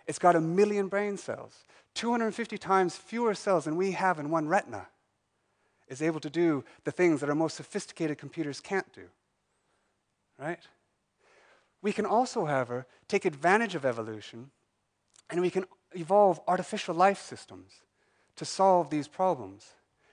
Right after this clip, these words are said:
and then do behavioral experiments on these artificial life or artificial robots. So here we have an, an artificial ecology made up of surfaces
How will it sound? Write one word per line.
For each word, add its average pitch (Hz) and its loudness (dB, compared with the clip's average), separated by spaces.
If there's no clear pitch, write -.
and 151 0
then 180 8
do 190 0
behavioral 190 -2
experiments 113 -8
on 175 0
these 156 0
artificial 135 -8
life 120 -6
or 131 -6
artificial 123 -8
robots. 147 -4
So 156 -4
here 214 2
we 214 -2
have 180 8
an, 160 2
an 156 -4
artificial 196 4
ecology 139 -4
made 180 4
up 185 8
of 185 2
surfaces 131 0